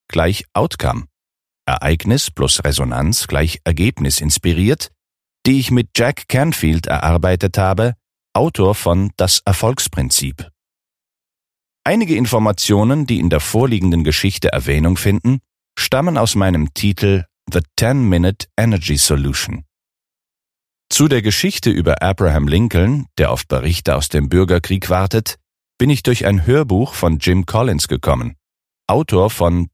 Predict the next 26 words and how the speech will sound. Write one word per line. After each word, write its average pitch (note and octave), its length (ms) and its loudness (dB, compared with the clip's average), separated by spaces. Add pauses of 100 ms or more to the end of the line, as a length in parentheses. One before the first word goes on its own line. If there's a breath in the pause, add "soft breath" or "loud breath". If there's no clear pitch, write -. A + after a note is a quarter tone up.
Der C#2 220 0
Weg F2+ 240 -2
zu - 120 -4
den D#2 200 0
Besten. - 460 -2 (880)
Obwohl D3 360 2
Jim D3 240 0
Collins C#3 500 0
ebenfalls B2+ 560 0
darlegt, F2+ 680 0
dass G2+ 200 0
man F#2 140 2
die D#2+ 120 0
richtigen G2+ 440 0
Leute D#2+ 320 2
in D2+ 140 -2
den C#2 180 -4
Bus - 240 0
holen F2+ 260 2
muss, G2+ 320 -2 (540)
ist - 200 0
die G2+ 140 2
Idee D3 340 0
zum F#2 260 0
Energy F2 400 2
Bus F#2+ 420 -2